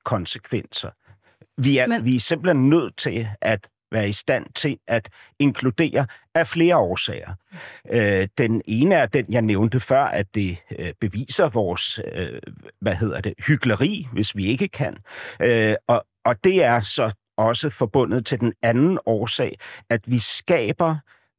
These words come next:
Speaker 1: martyrstatus for de ekskluderede,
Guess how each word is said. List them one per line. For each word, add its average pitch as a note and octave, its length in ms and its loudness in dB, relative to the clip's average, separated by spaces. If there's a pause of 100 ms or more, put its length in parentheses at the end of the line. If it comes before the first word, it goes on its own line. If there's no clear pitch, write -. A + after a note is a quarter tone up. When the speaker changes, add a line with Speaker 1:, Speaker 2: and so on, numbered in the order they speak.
(520)
Speaker 1:
martyrstatus G2+ 1200 -2 (220)
for B2 120 0
de A2 260 0 (140)
ekskluderede, B2 920 -2